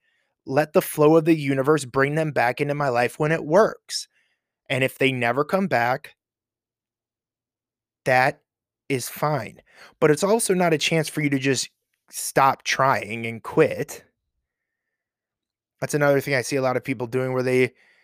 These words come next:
they just stop trying and they're, they put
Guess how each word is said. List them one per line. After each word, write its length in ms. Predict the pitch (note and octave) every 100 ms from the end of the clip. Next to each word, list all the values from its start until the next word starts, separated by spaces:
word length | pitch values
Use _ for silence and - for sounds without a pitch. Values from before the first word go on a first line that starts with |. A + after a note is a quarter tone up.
| _ _
they 180 | C#3 C3+
just 220 | C3+ C3
stop 300 | - C#3 B2+
trying 440 | - - C#3+ C#3 C3
and 100 | B2
they're, 260 | A#2+ A#2+ -
they 140 | C3
put 260 | B2+ - C3+